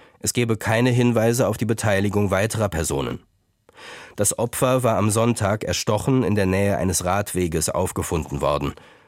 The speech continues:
Die Eltern hatten sie als vermisst gemeldet, nachdem sie auf dem Heimweg von einer Freundin nicht zu Hause angekommen war.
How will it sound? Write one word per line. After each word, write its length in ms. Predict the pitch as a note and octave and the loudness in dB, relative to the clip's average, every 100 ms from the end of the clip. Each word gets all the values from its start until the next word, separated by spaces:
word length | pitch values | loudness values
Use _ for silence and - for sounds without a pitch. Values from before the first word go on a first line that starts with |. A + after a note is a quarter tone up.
| _ E2+ | _ -4
Die 80 | |
Eltern 440 | C#2+ G2+ A2 A2+ A#2 | 0 2 2 2 2
hatten 240 | A2 A2 | 0 0
sie 160 | G#2 E2+ | 0 0
als 160 | G#2 | 0
vermisst 400 | - G#2 A2+ - | 0 0 0 0
gemeldet, 640 | - F#2+ F#2 G2 A#2 - - | -2 0 0 0 -4 -6 -4
nachdem 380 | G2 - G#2 G#2 | -4 0 0 0
sie 140 | G2+ | 0
auf 120 | F#2 | -2
dem 220 | G#2 F2 | -2 0
Heimweg 480 | F#2 G2+ G#2 A2+ A#2 | 0 0 0 -2 -2
von 160 | - G2 | -2 0
einer 180 | G#2 G2 | 0 -2
Freundin 720 | - F2 G2 G#2 A2+ A2+ - | 0 0 2 2 0 0 -2
nicht 320 | F#2+ G#2 - | -2 -2 -4
zu 180 | - F#2 | -4 -2
Hause 260 | F#2+ F#2+ - | 0 0 0
angekommen 560 | A2 G2 F#2 D2 B1+ | 0 0 -2 -4 -4
war. 200 | G#1+ - | -8 -10